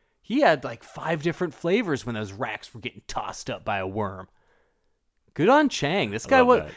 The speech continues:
Speaker 1: is painted as a small town hustler, but you're stocking a nice,
Speaker 2: <sighs>
Speaker 1: diverse market.
Speaker 2: I do love the detail of them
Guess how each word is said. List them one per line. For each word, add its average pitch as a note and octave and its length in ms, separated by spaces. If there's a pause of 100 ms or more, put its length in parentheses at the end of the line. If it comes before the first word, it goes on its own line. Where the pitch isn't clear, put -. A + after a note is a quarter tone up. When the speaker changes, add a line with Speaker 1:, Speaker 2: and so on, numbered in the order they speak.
Speaker 1:
is F3 160
painted F3+ 420
as B2+ 120
a A#2 80
small C3+ 360
town B2+ 340
hustler, D3+ 540 (960)
but G#2 340 (680)
you're A3 80
stocking - 400
a A#2+ 40
nice, A#2 400 (140)
Speaker 2:
<sighs> - 120
Speaker 1:
diverse C#3+ 580
market. A2 560
Speaker 2:
I B2 80
do E3 260
love D#3+ 220
the B2 80
detail A#2+ 360
of G2 100
them G#2 240